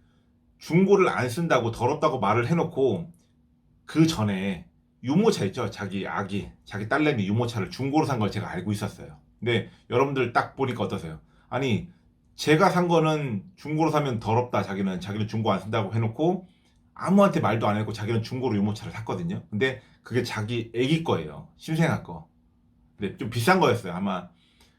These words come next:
신제품으로 하면 한 이백만 원 정도 하는 그런 제품인데, 이제 그 중고로 해갖고 팔십 몇만 원에 산 걸 제가 알고 있거든요. 근데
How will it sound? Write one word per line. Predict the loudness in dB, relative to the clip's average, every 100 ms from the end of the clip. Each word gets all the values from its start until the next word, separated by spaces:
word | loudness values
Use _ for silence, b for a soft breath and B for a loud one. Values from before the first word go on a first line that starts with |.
| b
신제품으로 | 0 4 4 2 2 4 2
하면 | 0 0 0
한 | 0
이백만 | 2 2 2
원 |
정도 | 2 0 -2
하는 | -2 -2 -4 -2
그런 | 0 0
제품인데, | 0 0 0 0
이제 | 0 -2 -4 -14 _
그 | -16
중고로 | -8 -2 2 2
해갖고 | 2 -4
팔십 | -8 0 0
몇만 | 2 2
원에 | 0
산 | -2 -4
걸 | -4
제가 | -6 -2
알고 | 2 4
있거든요. | 4 2 -2
근데 | -2 0 0